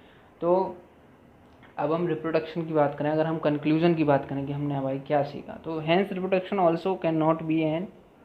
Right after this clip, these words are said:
inclusive defining characteristic of living organism। तो हम reproduction को भी कहीं, कहीं हद तक कुछ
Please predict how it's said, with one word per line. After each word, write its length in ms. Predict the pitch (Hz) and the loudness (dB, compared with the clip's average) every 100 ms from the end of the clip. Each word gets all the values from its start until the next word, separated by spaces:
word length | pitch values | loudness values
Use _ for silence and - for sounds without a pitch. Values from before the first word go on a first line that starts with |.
| - - | -18 -4
inclusive 540 | 170 175 185 196 196 185 | -2 0 0 4 4 2
defining 440 | 160 147 139 156 | 0 -2 -2 -2
characteristic 600 | 151 139 - 151 - - 151 | -2 -6 -8 -12 -10 -6 -2
of 140 | 165 | -2
living 300 | 151 135 131 | 0 -4 -4
organism। 420 | - - - - - - - - - - - - | -10 -14 -20 -20 -20 -20 -20 -20 -20 -20 -20 -10
तो 80 | 190 | -4
हम 400 | 180 202 208 - - - - - - 151 | 0 0 -2 -8 -20 -20 -20 -20 -12 -4
reproduction 600 | 165 196 185 175 190 185 | 2 4 4 4 2 2
को 200 | 170 160 | 2 2
भी 320 | 165 202 220 - - 196 | 2 -2 -2 -6 -4 0
कहीं, 420 | 175 196 202 185 - - | 2 2 0 -2 -6 -4
कहीं 300 | 160 175 175 | -2 0 0
हद 200 | 160 - 175 | -2 -4 -6
तक 160 | 175 | -6
कुछ 120 | - | -10